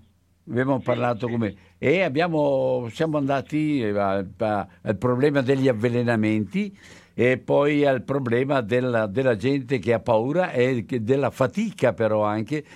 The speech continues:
Speaker 1: di una organizzazione per risolvere diversamente la questione.
Speaker 2: Sì, sì, sì, sì.
Speaker 1: Vuoi dire
Speaker 2: Eh,
Speaker 1: qualcosa
Speaker 2: allora,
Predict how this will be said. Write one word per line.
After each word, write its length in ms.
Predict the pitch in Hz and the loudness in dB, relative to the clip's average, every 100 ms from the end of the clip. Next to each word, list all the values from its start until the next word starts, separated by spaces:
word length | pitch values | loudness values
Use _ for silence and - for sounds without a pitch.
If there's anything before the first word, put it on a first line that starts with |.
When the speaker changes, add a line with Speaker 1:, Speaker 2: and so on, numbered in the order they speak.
| - | -20
Speaker 1:
di 140 | - 135 | -2 0
una 240 | 165 151 | 2 2
organizzazione 920 | 139 127 139 135 123 127 - 139 143 127 | 2 0 0 0 0 -2 0 0 2 0
per 560 | 123 117 107 101 - - | 2 0 0 -6 -6 -4
risolvere 580 | 127 110 139 135 131 | -2 2 2 2 0
diversamente 600 | 117 117 113 120 110 110 | -2 0 0 0 -2 0
la 80 | 110 | -4
questione. 540 | 87 87 90 82 73 - _ _ _ _ _ _ _ _ _ _ - | -4 -6 -4 -4 -6 -10 _ _ _ _ _ _ _ _ _ _ -14
Speaker 2:
Sì, 360 | 143 123 90 - - | -10 -10 -12 -20 -20
sì, 200 | 110 - | -20 -20
sì, 160 | - - _ | -20 -20 _
sì. 140 | - _ _ _ _ _ _ _ _ _ _ | -20 _ _ _ _ _ _ _ _ _ _
Speaker 1:
Vuoi 280 | 87 120 127 | 2 2 2
dire 200 | 135 143 | 0 -2
Speaker 2:
Eh, 40 | |
Speaker 1:
qualcosa 380 | 139 131 135 | 0 0 0
Speaker 2:
allora, 60 | 131 | 0